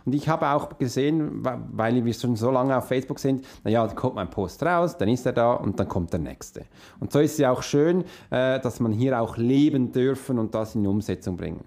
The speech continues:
Und es muss nicht gleich beim ersten sein. M-, jemand hier auch aus der Gruppe hat mich gefragt, "Alex, darf ich dir mal mein YouTube-Video schicken? Das ist das erste, wo ich mal auf meinem YouTube-Kanal hochlade." Ich sag, "Ja, schick's mir."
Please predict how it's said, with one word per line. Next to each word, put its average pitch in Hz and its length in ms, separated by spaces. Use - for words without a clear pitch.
Und 101 240
es - 100
muss 120 240
nicht 143 300
gleich 120 440
beim 113 240
ersten 107 460
sein. 87 360
M-, 131 240
jemand 165 340
hier 147 540
auch 127 80
aus 139 140
der 139 100
Gruppe 147 220
hat 147 40
mich 143 100
gefragt, 143 300
"Alex, 156 300
darf 147 200
ich 156 80
dir 165 140
mal 156 120
mein 139 180
YouTube-Video 170 640
schicken? 160 340
Das 143 160
ist 131 140
das - 40
erste, 151 380
wo 147 100
ich 143 140
mal 139 160
auf 117 60
meinem 123 240
YouTube-Kanal 151 600
hochlade." 165 640
Ich - 60
sag, 101 120
"Ja, 110 100
schick's - 320
mir." 120 220